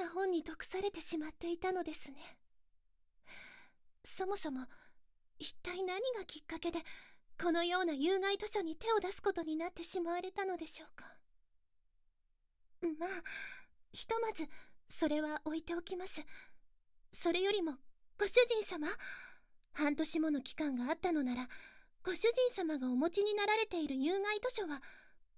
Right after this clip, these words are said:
これだけじゃないですよね。他の本も全部ここに持ってきてください。恥ずかしいからそれだけは許してほしい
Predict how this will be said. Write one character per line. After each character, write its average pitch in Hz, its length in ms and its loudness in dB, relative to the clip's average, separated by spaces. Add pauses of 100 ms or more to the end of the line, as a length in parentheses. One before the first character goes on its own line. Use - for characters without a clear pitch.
(120)
こ 262 80 -4
れ 247 100 -2
だ 294 140 -6
け 359 120 0
じ 302 100 -2
ゃ 262 60 -2
な 294 160 0
い 381 40 2
で 359 100 0
す 311 140 -4
よ 262 100 -4
ね。 277 220 -8 (1200)
他 311 280 2
の 320 140 4
本 349 200 0
も 285 160 0 (500)
全 427 140 6 (140)
部 359 160 2
こ 359 160 4
こ 339 120 2
に 415 140 2
持 359 100 4
っ 440 40 6
て 494 180 6
き - 80 -2
て 392 120 0
く 339 100 0
だ 370 100 2
さ 415 160 0
い。 440 100 2 (1700)
恥 370 280 -2
ず 349 100 -6
か 440 160 -4
し - 120 -2 (140)
い - 20 -12
か 359 140 -4
ら 277 140 -6
そ - 260 -6
れ 349 140 -4
だ 403 100 0
け 427 180 -2
は 381 100 -2
許 320 320 0
し - 120 -10
て 381 100 -12 (200)
ほ 285 80 -10
し 320 260 -4
い 262 320 -10